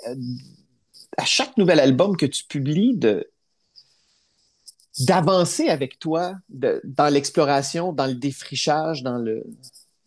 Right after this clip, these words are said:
dans le terrain inconnu, dru, brut, euh,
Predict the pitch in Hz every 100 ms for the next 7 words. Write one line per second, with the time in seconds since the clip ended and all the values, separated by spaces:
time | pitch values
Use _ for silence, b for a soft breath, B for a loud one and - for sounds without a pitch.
0 | - 156 127 123 113 _ 175 143 127 143
1 | 170 165 143 - 135 127 139 156 131 135
2 | 127 151 147 120 151 151 - - 107 101